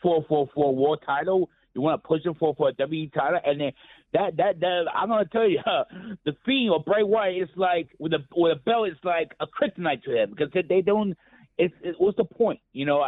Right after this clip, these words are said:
listen. I like the new. Don't get me wrong. I like the outfit, the new outfit of the Fiend, the whole Jeepers Creepers, uh, outfit that he's wearing. But it's like, what's the, what's the point to, uh,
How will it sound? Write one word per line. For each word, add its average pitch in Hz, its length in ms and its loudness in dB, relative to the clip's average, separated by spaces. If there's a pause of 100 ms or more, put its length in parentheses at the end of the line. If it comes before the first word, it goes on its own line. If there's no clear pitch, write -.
(160)
listen. 190 420 -4 (1300)
I 185 180 -2
like 220 280 0
the 277 60 -2
new. 240 240 0 (120)
Don't 233 100 2
get 269 80 0
me 247 60 4
wrong. 151 240 2
I - 20 -2
like 226 220 0
the 214 200 -12
outfit, 190 460 0
the 156 80 -2
new 170 180 -2
outfit 170 340 0
of 170 60 -2
the 156 100 -6 (100)
Fiend, 180 320 0
the 143 80 2
whole 170 200 2 (120)
Jeepers 160 340 -6
Creepers, 170 420 0 (160)
uh, 143 220 -2
outfit 170 440 -2
that 160 100 -8
he's 156 180 -12
wearing. 175 420 0 (420)
But 170 180 2
it's 180 240 0
like, 190 120 4
what's 214 300 4
the, 214 100 -4
what's 220 280 0
the 226 80 -2
point 202 320 -2
to, 185 100 2
uh, 160 280 -4